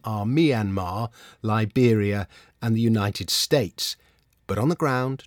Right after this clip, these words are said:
traditional measures are used everywhere, from the prevalent half kilo, which is effectively a pound, to brick sizes, which is a hand, to cargo ships.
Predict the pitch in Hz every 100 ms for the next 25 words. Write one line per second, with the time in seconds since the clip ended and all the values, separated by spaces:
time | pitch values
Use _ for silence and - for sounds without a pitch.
0 | - - 139 - 135 127 113 - 104 -
1 | 113 104 90 87 - 85 - 76 - -
2 | - 78 - 123 117 120 101 - - 110
3 | 107 - - 143 131 156 - - - 80
4 | - - - 82 80 - 107 117 123 120
5 | - - - - - 131 - 131 131 123
6 | 147 - - - 110 - 120 123 120 120
7 | - - - 131 - 123 80 71 71 -
8 | - - -